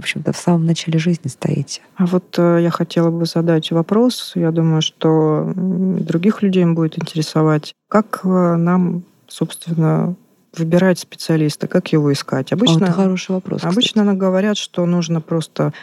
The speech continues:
Speaker 2: ну, обратиться к нескольким специалистам и выбрать, какой для тебя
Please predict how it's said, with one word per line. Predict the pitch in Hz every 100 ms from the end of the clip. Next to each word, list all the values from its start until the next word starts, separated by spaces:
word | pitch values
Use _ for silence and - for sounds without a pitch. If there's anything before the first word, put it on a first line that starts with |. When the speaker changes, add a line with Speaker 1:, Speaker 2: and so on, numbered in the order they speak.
| - _
Speaker 2:
ну, | 240
обратиться | 196 196 190 - 165
к |
нескольким | 180 175 - 175 185 175
специалистам | - 185 185 226 285 - 180 160 160
и | 160
выбрать, | 160 160 151
какой | - 156 156
для | 151 151
тебя | - 156 147 147